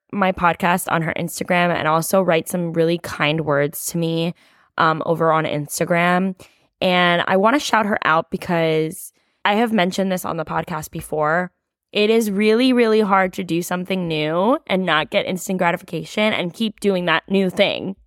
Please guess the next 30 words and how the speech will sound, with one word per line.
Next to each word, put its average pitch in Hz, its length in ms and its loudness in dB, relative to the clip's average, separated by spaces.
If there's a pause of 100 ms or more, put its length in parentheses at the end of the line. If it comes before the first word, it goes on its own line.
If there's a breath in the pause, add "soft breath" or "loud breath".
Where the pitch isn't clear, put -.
(160)
So 202 220 0
for 196 160 -2
me, 233 280 2
it 208 120 2
is 233 140 2
this 233 180 -2
podcast. 180 680 0
Like, 180 260 0 (640 soft breath)
I'm 214 100 -2
trying 220 280 0
so 233 180 0
hard 226 200 2
to 220 60 -10
keep 220 160 -4
up 180 160 2
with 196 160 -2
it 247 380 0
because 214 300 -4
I 185 100 0
know, 180 800 -2 (840)
like, 185 160 0
I 185 100 4
have 196 340 0
my, 208 260 2
I 185 80 0
have 208 160 -2
on 233 80 0
my 196 120 0
notes 175 320 -4
app 196 340 0